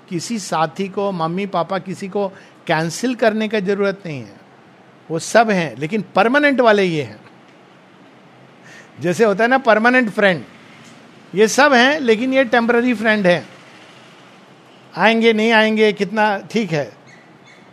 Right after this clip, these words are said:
वो सब भी भगवान की arrangement है, लेकिन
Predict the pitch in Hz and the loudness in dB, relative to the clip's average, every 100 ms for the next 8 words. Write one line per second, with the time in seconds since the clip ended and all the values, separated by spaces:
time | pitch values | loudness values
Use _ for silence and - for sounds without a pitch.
0 | - - 165 196 240 220 254 190 196 196 | -20 -8 -2 0 2 2 0 2 2 2
1 | 208 196 202 180 180 180 170 147 120 165 | 0 0 0 2 0 -2 -4 -6 -6 -6
2 | 180 277 330 330 | -4 -6 -6 -12